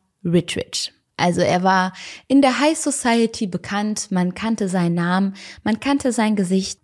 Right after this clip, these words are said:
und man kannte ihn als jemanden, der gerne Partys veranstaltete,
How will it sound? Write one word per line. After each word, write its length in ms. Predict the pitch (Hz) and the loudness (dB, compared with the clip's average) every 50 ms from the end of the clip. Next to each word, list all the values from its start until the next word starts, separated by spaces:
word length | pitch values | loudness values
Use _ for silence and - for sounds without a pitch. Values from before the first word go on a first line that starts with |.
| _ - | _ -4
und 260 | 330 370 349 - - | -2 -2 -2 0 0
man 160 | 254 247 247 | 2 2 2
kannte 360 | - - 233 226 220 - 226 | 0 0 0 0 0 0 -2
ihn 400 | - - 214 208 208 208 202 208 | -2 2 2 2 2 2 0 -4
als 360 | - 196 185 185 185 - - - | -4 -4 -2 -2 -2 -4 -4 -2
jemanden, 560 | 196 190 185 180 175 175 - 190 180 175 165 | 0 2 2 2 2 0 0 0 0 0 0
der 360 | 170 170 170 170 165 165 - | 0 0 0 0 -2 -2 -4
gerne 600 | 196 - 208 208 220 220 214 214 208 208 214 202 - - - - - _ _ - | -4 -2 0 0 0 0 0 -2 -2 -2 -4 -6 -8 -12 -20 -20 -20 _ _ -4
Partys 440 | - 277 285 311 - 269 220 - - | 0 2 2 2 2 0 -2 -2 -2
veranstaltete, 1040 | - - - 175 170 - - - 170 170 165 - 190 175 - - 208 220 247 277 | -2 0 0 0 0 0 -2 -2 -2 -2 -2 -2 -4 -4 -2 -2 0 0 -2 -4